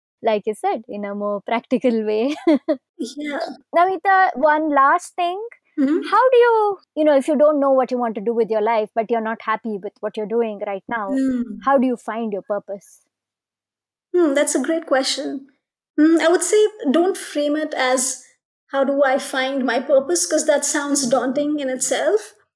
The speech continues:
Speaker 2: Just go with what's making you feel even a little bit curious or interested. You know, like, the tiniest thing that makes you turn your head a bit and go like, "Hey, I wonder what that's like."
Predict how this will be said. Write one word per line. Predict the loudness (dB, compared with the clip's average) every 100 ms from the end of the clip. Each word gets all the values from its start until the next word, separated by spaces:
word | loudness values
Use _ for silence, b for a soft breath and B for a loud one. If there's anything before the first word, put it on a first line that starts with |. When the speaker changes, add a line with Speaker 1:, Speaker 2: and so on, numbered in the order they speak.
| _ _ 0
Speaker 2:
Just | 2 4
go | 4 4
with | 4 0 0
what's | 2 4 2 0
making | 2 2 4 2
you | 0 -2 -2 -4 -6 -12 _ _ _ _
feel | 2 4 4
even | 4 4
a | 4
little | 4 4
bit | 2 0 -4 -10 2
curious | 2 4 0 0 -2 -4
or | -2 -2 -2 -2
interested. | 0 0 2 0 0 -2 -4 -6 -18 _ _ _ _ _ _ _ -4
You | -2
know, | 0
like, | 2 2 0
the | -2
tiniest | 0 2 4 4 4 2 -4 -2
thing | 0 0 2
that | 2
makes | 2 -2 -2 -2
you | 0
turn | 2 2 2
your | 0
head | 2 4
a |
bit | 4 4 4
and | 0 2
go | 4
like, | 4 4 -2 -10 _
"Hey, | 0 0 2
I | 2
wonder | 2 2 4 4
what | 4 2
that's | -2 -2
like." | -6 -6 -10